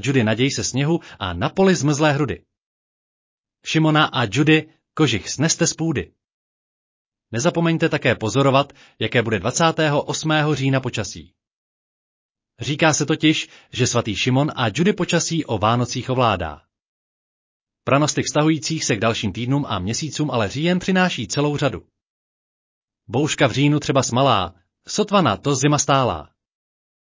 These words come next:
Čím dříve listí opadne, tím úrodnější příští rok. Co v říjnu zimy přibude, v lednu jí opět ubude. Deště v říjnu znamenají příští úrodný rok.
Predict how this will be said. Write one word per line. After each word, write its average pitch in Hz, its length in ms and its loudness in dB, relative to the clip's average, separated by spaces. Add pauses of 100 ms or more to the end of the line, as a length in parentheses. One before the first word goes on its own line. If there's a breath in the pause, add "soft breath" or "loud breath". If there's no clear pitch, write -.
(360)
Čím 143 200 2
dříve 147 260 2
listí 135 340 0
opadne, 147 420 2 (280 soft breath)
tím 107 300 -2
úrodnější 185 640 2
příští 127 440 -4
rok. - 320 -4 (1080)
Co 151 180 0
v 110 40 -2
říjnu 156 300 2
zimy 147 200 2
přibude, 151 500 0 (220 soft breath)
v 92 80 -12
lednu 185 280 4
jí 135 220 0
opět 170 380 -2
ubude. 156 400 0 (1200)
Deště 117 260 -2
v - 20 0
říjnu 156 320 2
znamenají 139 440 2
příští 139 520 -6
úrodný 156 440 2
rok. 113 300 -4